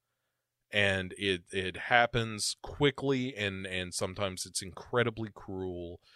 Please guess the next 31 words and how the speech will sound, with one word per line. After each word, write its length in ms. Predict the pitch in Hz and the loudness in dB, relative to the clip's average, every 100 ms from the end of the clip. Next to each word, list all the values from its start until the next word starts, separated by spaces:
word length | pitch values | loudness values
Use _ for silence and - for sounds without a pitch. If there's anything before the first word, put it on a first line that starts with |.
| - _ 92 | -20 _ 2
but 280 | 113 107 107 | 6 6 4
it's, 420 | 113 117 - - - _ _ 123 | -2 2 2 0 -4 _ _ -6
you 180 | 127 | 0
know, 300 | 101 90 90 - _ | 0 0 -4 -8 _
you 160 | 113 113 | -12 -6
can't 380 | - 123 104 104 - | 0 4 4 2 0
stop 380 | - 92 92 - | 0 2 -2 0
fate. 280 | 135 117 80 | 4 4 2
You, 180 | 85 98 | -8 -8
it 220 | 98 95 | -2 -2
just, 340 | 95 95 90 - _ _ _ _ | 0 -2 -2 -6 _ _ _ _
life 360 | 117 139 147 143 | 4 8 8 6
is, 200 | 127 - | -2 -2
is 220 | 131 123 - | -2 -2 0
going 300 | 120 113 113 | 0 0 -4
to 160 | 110 | -8
throw 260 | - 110 107 | -6 0 0
you 220 | 104 101 | 0 -4
these 260 | 95 92 - | -6 -6 -4
curveballs 720 | 107 104 95 92 90 87 87 | 0 -2 0 0 0 0 -4
all 180 | 87 85 | -4 -4
the 100 | 87 | -6
time, 580 | 110 98 87 80 80 _ - _ - | -6 -4 -4 -6 -10 _ -20 _ -4
and 160 | 113 | 0
it 80 | 110 | 0
really 440 | 95 95 110 104 104 | 0 0 2 2 2
sucks 480 | - 151 135 - 117 | 4 8 6 6 -4
when 160 | 95 | -2
it 120 | 92 | -2
happens, 760 | - 151 147 - 80 73 71 - _ _ _ _ 101 117 | 0 2 2 -2 -8 -8 -10 -12 _ _ _ _ -2 4
but 200 | 107 | 4